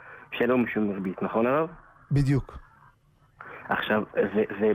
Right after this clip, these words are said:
Speaker 1: בעיני הרב הכלל או בעיני היחיד גם?
Speaker 2: הנורמל. שקית חלב וקרטון זה דבר שונה לגמרי.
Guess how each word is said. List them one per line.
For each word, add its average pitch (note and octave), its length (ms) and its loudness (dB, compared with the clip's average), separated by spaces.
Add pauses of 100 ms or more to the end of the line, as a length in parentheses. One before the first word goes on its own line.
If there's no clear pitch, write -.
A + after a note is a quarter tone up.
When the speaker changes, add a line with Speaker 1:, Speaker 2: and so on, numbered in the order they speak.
Speaker 1:
בעיני A2 300 4
הרב A#2+ 340 2
הכלל B2 600 2
או D3+ 80 2
בעיני A#2+ 220 4
היחיד G#2 460 -2
גם? F#2 200 0 (840)
Speaker 2:
הנורמל. D#3 500 2 (520)
שקית - 460 0
חלב F#3+ 340 4
וקרטון D3 600 0
זה C#3+ 140 0
דבר D3 200 4
שונה C#3+ 260 0
לגמרי. B2+ 440 -2